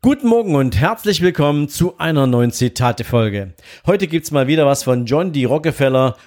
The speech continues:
und der sagte mal: "Habe keine Angst, das Gute aufzugeben, um das Großartige zu erreichen." Tja, ich persönlich kann nur sagen, ich liebe dieses Zitat, denn es trifft so unglaublich zu.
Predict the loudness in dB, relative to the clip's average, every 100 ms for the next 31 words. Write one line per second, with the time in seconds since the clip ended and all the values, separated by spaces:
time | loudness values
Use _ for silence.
0 | -12 -6 0 0 0 -2 -2 -4 -2 -2
1 | -4 -12 _ -20 -6 -2 0 0 -2 -2
2 | -2 -2 0 0 -2 -10 -6 -4 -4 -6
3 | -4 0 0 0 -2 -4 -2 -2 -2 -4
4 | -8 -14 -2 0 2 0 -4 -2 -2 -2
5 | -2 -2 -2 -4 -6 -4 -2 0 0 -2
6 | -8 -16 -20 _ _ _ -20 -20 -14 -4
7 | -4 -4 -6 -6 -2 -2 0 0 0 0
8 | 0 0 2 2 2 0 -4 -6 -6 -4
9 | 0 0 0 -2 -4 -6 -6 -2 0 0
10 | 0 -2 -2 -2 -4 -6 -10 -18 -10 -4
11 | -2 -2 -2 0 0 0 0 0 0 0
12 | 2 0 -4 -6 -6 -4 -4